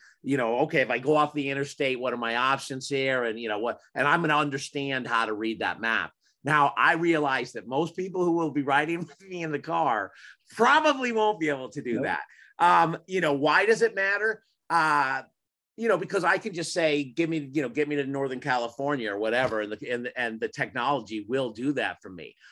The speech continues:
Speaker 1: I, I feel sort of helpless when that's, when that's happening, and I, I sort of wanna know what's going on,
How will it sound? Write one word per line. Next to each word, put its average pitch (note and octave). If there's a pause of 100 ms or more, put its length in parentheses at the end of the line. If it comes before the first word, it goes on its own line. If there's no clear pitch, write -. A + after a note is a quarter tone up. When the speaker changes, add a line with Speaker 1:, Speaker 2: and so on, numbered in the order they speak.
(140)
Speaker 1:
I, D#3
I A3+
feel F#3+
sort C#3+
of G2+
helpless C3
when C#3
that's, C3
when C3
that's B2+
happening, C3
and A#2
I, A#2
I B2+
sort C3+
of B2
wanna A#2+
know A2+
what's A2
going A2+
on, G#2+